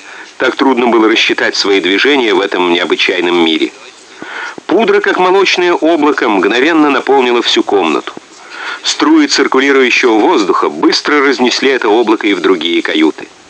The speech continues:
Вся ракета словно наполнилась лондонским туманом.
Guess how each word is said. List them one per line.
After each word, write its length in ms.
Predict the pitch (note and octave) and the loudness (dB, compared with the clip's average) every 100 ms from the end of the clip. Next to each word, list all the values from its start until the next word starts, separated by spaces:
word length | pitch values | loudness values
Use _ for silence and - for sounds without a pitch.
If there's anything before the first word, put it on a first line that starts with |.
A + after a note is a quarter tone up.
| - - - - - | -20 -18 -16 -12 -10
Вся 260 | - - C#3 | -6 -2 0
ракета 400 | C#3 E3+ F3+ D#3+ | 0 0 -2 -2
словно 380 | - E3+ D3+ D#3 | 0 2 2 0
наполнилась 680 | C#3 C#3 D#3 D3 C#3+ C3 | 0 0 2 4 2 2
лондонским 680 | F#2+ A2 C3 B2 A#2+ - A2+ | 2 2 2 0 -2 0 0
туманом. 520 | A#2 A2+ G2 D#2 A1 | 0 0 0 -2 -4